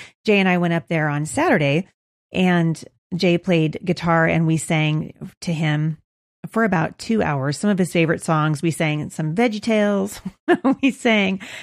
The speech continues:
uh, God is Bigger Than the Boogeyman. You know, I was trying to think, what are some songs that we sang with Bobby when he was little? And so we sang some of those and then some of his newer favorites and,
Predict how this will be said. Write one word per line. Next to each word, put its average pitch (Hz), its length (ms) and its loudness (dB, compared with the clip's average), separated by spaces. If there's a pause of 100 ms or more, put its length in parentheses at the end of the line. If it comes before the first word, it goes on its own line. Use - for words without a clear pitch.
(160)
uh, 165 180 2
God 185 220 2
is 185 100 0
Bigger 190 180 4
Than 170 100 4
the 156 80 0
Boogeyman. 220 600 2
You 208 60 2
know, 202 100 4
I 202 60 0
was 208 100 -4
trying 269 180 2
to - 60 -6
think, 214 220 -2
what 403 100 0
are 539 60 -4
some 262 160 -4
songs 170 400 -2
that 165 260 0 (480)
we 190 140 2
sang 170 260 2
with 160 140 -2
Bobby 147 260 0
when 151 120 -2
he 156 100 0
was 143 180 -2
little? 147 380 -2 (580)
And 175 180 -2
so 170 260 2
we 175 80 2
sang 185 260 0
some 180 180 0
of 160 80 0
those 160 360 0
and 151 120 -2
then 156 180 0
some 175 140 -4
of 156 80 -2
his 151 160 -2
newer 156 220 0
favorites 147 560 -4
and, 160 260 -4